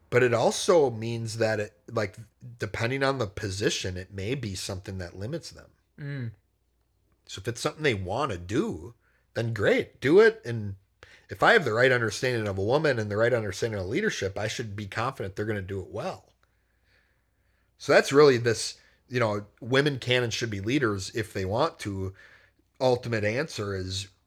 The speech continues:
Speaker 1: really comes down to understanding women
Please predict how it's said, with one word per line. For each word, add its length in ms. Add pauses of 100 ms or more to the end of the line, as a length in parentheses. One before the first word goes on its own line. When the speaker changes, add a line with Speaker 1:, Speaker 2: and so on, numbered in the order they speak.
(240)
Speaker 1:
really 720 (200)
comes 360
down 300
to 180
understanding 960 (440)
women 680